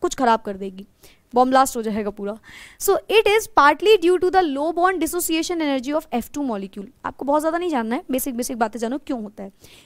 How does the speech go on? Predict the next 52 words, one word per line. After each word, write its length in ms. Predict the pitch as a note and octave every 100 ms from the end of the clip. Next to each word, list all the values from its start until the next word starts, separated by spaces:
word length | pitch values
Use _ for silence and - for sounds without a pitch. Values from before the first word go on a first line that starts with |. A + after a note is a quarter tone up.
| -
ये 100 | F#4+
actually 480 | - B3 - E4+ A#4
में 80 |
इसलिए 200 | A#4 G#4
हो 80 | G4
रहा 80 | B3
होता 180 | A#3 A#3+
है 80 | D#4+
क्योंकि 220 | D#4 F4
जो 100 | G4
बॉन्ड 360 | B3 C4 E4+
ब्रेक 320 | C#4+ A#3 B3+ A#3+
होता 220 | G#3 G3
है, 140 | F#3+ - - -
जो 120 | C4
भी 160 | A#3+ A4 - -
बॉन्ड 320 | C4+ F4 A4
ब्रेक 240 | D#4+ D#4 D#4
होता 280 | C4+ -
है 280 | C4+ C4+ F4+ - _ _ -
due 240 | A#3 D4+
to 120 | D4+ G#4+ A#4
low 220 | C4+ F4+ A4+ F#4
bond 300 | F4 F4+ D4
dissociation 640 | D4+ D4 C4+ B3+ C#4+ B3+
energy, 400 | A3+ G3+ A3 F#3+ - - _
उसकी 320 | D4 - G#4
वजह 160 | A4+ E4
से 120 | E4 -
एफ़ 180 | D4+ D#4
टू 180 | C4+ G#4+ A4+
मॉलिक्यूल 360 | F#4 F4 F4 F4+
जब 160 | F#4
टूटेगा, 340 | D4+ A#3+ C4+ D4
कुछ 240 | F#4+ -
इतनी 380 | - - F#4+ A4
एनर्जी 300 | G4 F4 D4+
निकलती 440 | E4+ B3 G#3+ C4+ C#4+
है। 140 | E4 F4 - _ _ _
एक 120 | A#3+ A3+
तो 80 | E4
इस, 200 | F4 -
एक 140 | B3 -
तो 80 | E4
ये 160 | E4+
रीज़न 340 | G#4 G#4+ A4+ A4
हो 80 |
गया, 140 | G#4 G#4+ -
और 160 | C#4 D4
क्या 140 | F4+
रीज़न 280 | F4+ F4 F#4
है? 100 | G#4+